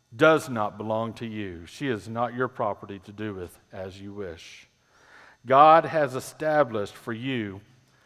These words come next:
boundaries. These boundaries that surround your life,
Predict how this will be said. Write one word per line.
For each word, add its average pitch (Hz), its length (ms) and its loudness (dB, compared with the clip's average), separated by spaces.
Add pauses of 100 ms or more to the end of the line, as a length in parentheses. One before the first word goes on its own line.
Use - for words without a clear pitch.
(400)
boundaries. 110 840 0 (1080)
These 165 320 2
boundaries 135 760 2
that 120 180 -2
surround 147 920 2
your 147 240 2
life, 117 760 -2